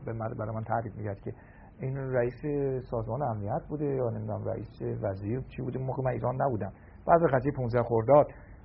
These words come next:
علم یه چیزی می‌نویسه از طرف که ایشون بخونه به عنوان بابت سمتی که داشته. حالا نمی‌دونم رئیس سازمان امنیت بوده یا وزیر بوده اون موقع. خلاصه یه مسئله مربوط به امر داخلی بوده. پاکروان وقتی که میخونه و اینا به علم میگه خیلی معذرت می‌خوام،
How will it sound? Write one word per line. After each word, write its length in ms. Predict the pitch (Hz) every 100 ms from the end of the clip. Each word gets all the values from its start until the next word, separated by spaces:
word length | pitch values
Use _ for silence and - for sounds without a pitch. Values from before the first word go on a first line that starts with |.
| -
علم 280 | 123 135 156
یه 100 | 156
چیزی 260 | 147 147
می‌نویسه 400 | 156 180 175 170
از 80 | 151
طرف 300 | 139 147 147 139 -
که 100 | 165
ایشون 400 | 143 - 165 139
بخونه 480 | 165 - 151 156 156
به 80 | 147
عنوان 380 | 127 143 156 156
بابت 200 | 135 135 - -
سمتی 280 | 127 156 -
که 60 |
داشته. 500 | 151 120 - 170 160 - - - - - - -
حالا 200 | 117 143
نمی‌دونم 400 | 156 165 127 104
رئیس 180 | 110 135
سازمان 260 | 120 123 160
امنیت 360 | 120 131 175
بوده 160 | 175 170
یا 320 | 170 170 165
وزیر 300 | 156 143 165
بوده 160 | 220 113
اون 120 | 104
موقع. 220 | 101 98 95 - -
خلاصه 400 | 220 185 - - - - -
یه 100 | 214
مسئله 440 | 170 143 131 156 170
مربوط 300 | 123 127 151
به 60 | 127
امر 120 | 131
داخلی 400 | 139 123 - 117
بوده. 180 | 110 - - - - - -
پاکروان 380 | - 156 151 180
وقتی 220 | 190 - 139
که 120 | 156
میخونه 380 | 143 - 143 139
و 40 |
اینا 420 | 143 139 160 190 - - - -
به 80 | 156
علم 260 | 135 143 156
میگه 140 | 147
خیلی 240 | - 156
معذرت 460 | 156 127 117 120 147
می‌خوام، 280 | 127 139